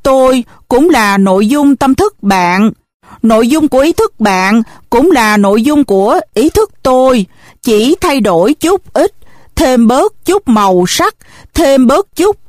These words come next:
công phu, thêm chút nghệ sĩ, bớt đi một chút thứ khác, nhưng không nhiều thì ít, đều như nhau. Tâm biết điều này và nói, "Làm sao tôi ý thức về cái toàn thể,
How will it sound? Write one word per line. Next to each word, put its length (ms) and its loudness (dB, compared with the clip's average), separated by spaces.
công 300 0
phu, 440 -2
thêm 340 2
chút 300 -2
nghệ 460 0
sĩ, 500 -2
bớt 240 -2
đi 340 0
một 300 -2
chút 200 -2
thứ 380 0
khác, 400 -2
nhưng 200 2
không 300 2
nhiều 400 0
thì 300 -2
ít, 180 -2
đều 420 0
như 240 0
nhau. 460 0
Tâm 180 2
biết 240 -2
điều 280 0
này 480 -2
và 300 -2
nói, 440 0
"Làm 240 0
sao 360 -2
tôi 240 -4
ý 140 -2
thức 240 -2
về 380 0
cái 200 -4
toàn 400 -2
thể, 480 -2